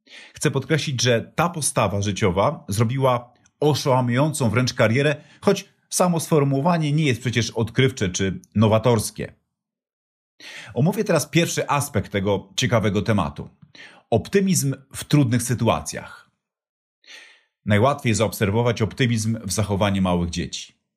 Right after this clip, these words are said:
Można powiedzieć, że rodzimy się z ogromnymi pokładami zapału. Niestety w toku wychowania i wprowadzania w świat dorosłych jest on zwykle skutecznie tłumiony.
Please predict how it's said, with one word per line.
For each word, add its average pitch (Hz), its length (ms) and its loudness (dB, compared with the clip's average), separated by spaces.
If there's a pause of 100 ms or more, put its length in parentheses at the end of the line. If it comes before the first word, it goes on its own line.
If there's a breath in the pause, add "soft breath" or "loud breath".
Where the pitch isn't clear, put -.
(140)
Można 185 220 0
powiedzieć, 190 420 -2
że 98 400 0
rodzimy 107 460 2
się - 260 -2
z 101 200 -4
ogromnymi 123 600 4
pokładami 117 560 0
zapału. 95 520 0 (300 loud breath)
Niestety 196 420 0 (120)
w 143 160 -4
toku 175 380 0
wychowania 135 600 0
i 120 100 -6
wprowadzania 123 560 0
w 123 60 -10
świat 131 380 0
dorosłych 135 640 2 (440 loud breath)
jest 101 180 2
on 120 120 0
zwykle 95 360 -2
skutecznie 92 600 -2
tłumiony. 87 520 0